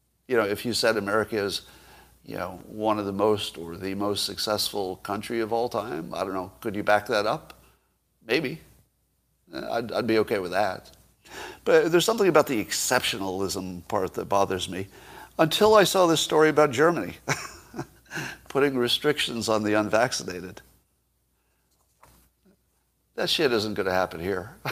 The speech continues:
<laughs> Let, let me tell you, I never felt like we were exceptional until I saw this. Germany? Seriously, Germany? Now, maybe we are exceptional because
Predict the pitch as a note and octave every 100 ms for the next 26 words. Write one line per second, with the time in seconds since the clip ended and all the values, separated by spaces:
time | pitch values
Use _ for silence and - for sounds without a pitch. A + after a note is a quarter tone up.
0 | - - - C#3+ - - _ _ _ _
1 | - - G3+ A3 - E3 - - D#3 E3
2 | D#3+ E3+ D#3 G#2+ - - _ _ _ _
3 | - - - - B2 A#2+ A#2+ C#3 D3+ B2+
4 | D3+ C#3+ F#2+ G#2+ G#2 A#2+ A#2 A2+ G#2 -
5 | B2+ A#2+ A2 G2 G2 - - F#2+ A#2+ G#2
6 | F#2+ A#2+ F#2+ F#2 G2 F2 - - _ _
7 | _ _ _ _ _ _ A2+ G2 A2 D3
8 | B2 B2 - _ _ _ _ _ _ _
9 | _ _ _ _ _ _ - G#2+ B2 E3+
10 | G#3+ G3 G3+ G#3 C#4 - - _ _ _
11 | _ _ _ _ _ - - - D#3 C#3+
12 | E2 E2+ C3 C3 C#3+ C#3+ C3 C3 A#2+ A#2+
13 | G#2+ - G#2+ A2+ G#2+ G2 A2 G2